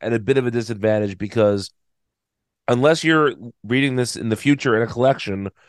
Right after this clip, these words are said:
or you just revisited the series to catch up on this, you're gonna wind up being a little bit confused, and Thorne does, does you no favors by the way that he presents this. Um,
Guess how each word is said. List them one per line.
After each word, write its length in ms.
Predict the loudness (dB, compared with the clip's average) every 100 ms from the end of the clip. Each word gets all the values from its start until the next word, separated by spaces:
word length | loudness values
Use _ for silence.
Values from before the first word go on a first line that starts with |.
| _ _ 2
or 240 | 4 4
you 280 | 4 2 2
just 300 | 2 0 0
revisited 580 | -2 2 2 2 0 0
the 100 | -4
series 640 | 0 0 2 0 -2 -6 -14 _ _
to 180 | -6 -4
catch 300 | 2 0 2
up 120 | 0
on 180 | 0 2
this, 420 | 2 0 -2 -10 -16 _ _ _ _
you're 180 | -2 0
gonna 200 | 2 4
wind 220 | 4 4
up 100 | 2
being 160 | 0 0
a 40 |
little 160 | 0 0
bit 100 | -4
confused, 600 | -8 -4 0 0 0 -4
and 220 | -6 -4
Thorne 280 | 0 0 2
does, 220 | 0 -2 -10 -18 -18 _ 0
does 220 | 0 2
you 80 | 2
no 140 | 2
favors 420 | 2 -2 -2 -4
by 140 | -2 -4
the 100 | -4
way 160 | -6
that 100 | -8
he 120 | -12
presents 400 | -12 -10 -10 -12
this. 420 | -18 -18 -16 -16 -20 _ _ _ _ _ _ -4
Um, 400 | -4 -6 -14